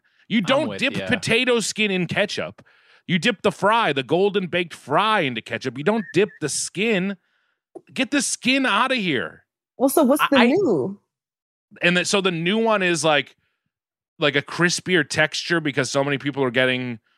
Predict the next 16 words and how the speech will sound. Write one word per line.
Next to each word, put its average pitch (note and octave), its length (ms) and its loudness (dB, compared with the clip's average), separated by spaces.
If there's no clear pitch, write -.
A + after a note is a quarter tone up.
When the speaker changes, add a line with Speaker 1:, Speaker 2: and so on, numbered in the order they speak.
Speaker 1:
Wendy's C3 480 0
to B2+ 100 0
go. A#2 320 2
Like, C#3 180 2
this D#3 160 -2
is F3 80 -8
the F#3+ 100 -2
thing E3 220 -2
with, C#3 140 0
like, A#2+ 160 2
all A#2+ 180 4
fast A#2+ 340 0
food A#2+ 260 -4
places G#2+ 420 -4
that G#2 120 0
are, G#2 240 0